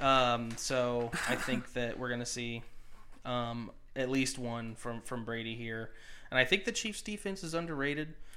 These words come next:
Speaker 1: They
Speaker 2: They
Speaker 1: don't get a
Speaker 2: look
Speaker 1: lot
Speaker 2: good
Speaker 1: of love.
Speaker 2: against the
Speaker 1: Tyrann
Speaker 2: Bills.
Speaker 1: Ma-, yeah, Tyrann Matthew, I think, uh, is gonna have a good game. I don't know if it's gonna be him specifically that's the pick, but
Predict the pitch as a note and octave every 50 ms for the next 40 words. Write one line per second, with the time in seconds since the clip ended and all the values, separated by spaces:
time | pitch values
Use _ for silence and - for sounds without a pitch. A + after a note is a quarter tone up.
0 | - - - B2+ C#3 D3 - F3 F3 F3 F3+ F#3 F#3+ G#3+ A3 F#3+ F#3+ F#3+ E3+ D#3+
1 | D#3 - - - - D#3 D3 C#3 C3+ - F#3 G3+ A3 A3+ A3+ A3 G#3 G3 F#3+ F#3+
2 | D#3+ D#3+ D3 C3+ B2+ - D#3+ D#3+ F3 F#3 F3+ E3+ D#3 D3+ D3+ D3+ D3+ C#3+ C#3 C3+
3 | B2+ A#2+ - C3+ C3 B2 - - - - B2 B2 B2 A#2+ A#2+ A#2+ A#2 A#2 A#2 A2+
4 | - C3 B2+ A#2+ A#2 A2+ A#2 A#2 A2+ A2+ A#2 A#2 A#2 A2 A2+ B2 C3 B2+ B2+ B2
5 | A#2+ A#2+ B2+ B2 - B2+ A#2+ A#2+ B2 B2+ B2 - - - - F3+ F#3 G3 F#3+ F#3
6 | F#3 F#3 - - E3+ - F#3 F3+ - - - C#3+ B2+ A#2 - -